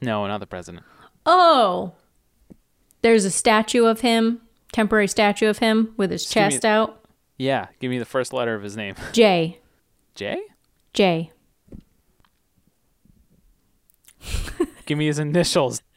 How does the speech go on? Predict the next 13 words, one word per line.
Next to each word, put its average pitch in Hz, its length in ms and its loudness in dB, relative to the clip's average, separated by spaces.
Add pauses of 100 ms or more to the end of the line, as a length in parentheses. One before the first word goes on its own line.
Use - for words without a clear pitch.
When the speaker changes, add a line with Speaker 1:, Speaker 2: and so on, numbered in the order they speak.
Speaker 1:
Jesus, 170 720 -2
this 190 180 -2
is 381 240 -4
driving 262 420 -2
me. 190 80 -10 (140)
I'm 269 200 2
so 254 240 2
old. 202 680 2 (580)
Speaker 2:
J 240 360 6
G. 214 600 -2 (1900)
Not 220 300 4
silver, 202 560 4
but 196 460 2